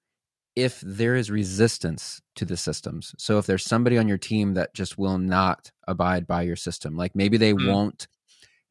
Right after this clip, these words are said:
Speaker 1: How about this one? You're using a planning tool like Planning Center, and this person just refuses to accept invites in Planning Center. They just wanna text you or
Speaker 2: Yeah.
Speaker 1: something else,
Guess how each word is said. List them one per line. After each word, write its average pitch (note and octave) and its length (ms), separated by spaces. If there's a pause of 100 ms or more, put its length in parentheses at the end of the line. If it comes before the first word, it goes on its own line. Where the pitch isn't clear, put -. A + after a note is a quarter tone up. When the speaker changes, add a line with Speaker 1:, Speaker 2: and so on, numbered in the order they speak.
Speaker 1:
How B2+ 100
about C#3 160
this C3 200
one? E2 240 (300)
You're A#2 180
using B2+ 380
a G2 60
planning A#2 400
tool G2 160
like F#2+ 160
Planning G2+ 280
Center, F2 400 (460)
and G#2+ 160
this A2+ 140
person A2 360
just G2 200
refuses G2 840
to - 160
accept G2 440
invites F2+ 380
in F2 80
Planning F2 280
Center. E2 220
They F#2 100
just F#2 160
wanna F2+ 100
text - 320
you D2 180 (560)
or G#2 220
Speaker 2:
Yeah. A#2+ 120
Speaker 1:
something G#2 300
else, E2+ 200